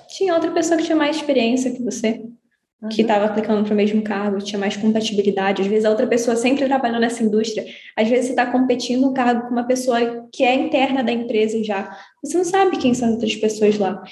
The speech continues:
Speaker 1: Então, você entender que o não, ele não diz só a respeito de você, é importante pra que você consiga continuar. É também reconhecer que, às vezes, vai ser necessário pedir ajuda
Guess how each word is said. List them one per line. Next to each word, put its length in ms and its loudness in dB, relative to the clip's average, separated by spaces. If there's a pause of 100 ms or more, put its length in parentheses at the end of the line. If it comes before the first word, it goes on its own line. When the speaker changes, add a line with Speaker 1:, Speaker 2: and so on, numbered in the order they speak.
(260)
Speaker 1:
Então, 200 0
você 200 0
entender 440 2
que 160 -4
o 160 0
não, 440 0
ele 200 2
não 220 0
diz 320 0
só 120 0
a 100 2
respeito 720 0
de 180 -2
você, 540 0 (1040)
é 200 4
importante 720 0
pra 120 0
que 120 -4
você 240 2
consiga 600 0
continuar. 720 -2 (220)
É 100 4
também 380 2
reconhecer 720 0
que, 100 -2
às 120 2
vezes, 420 0
vai 160 0
ser 140 -4
necessário 640 0
pedir 360 2
ajuda 580 0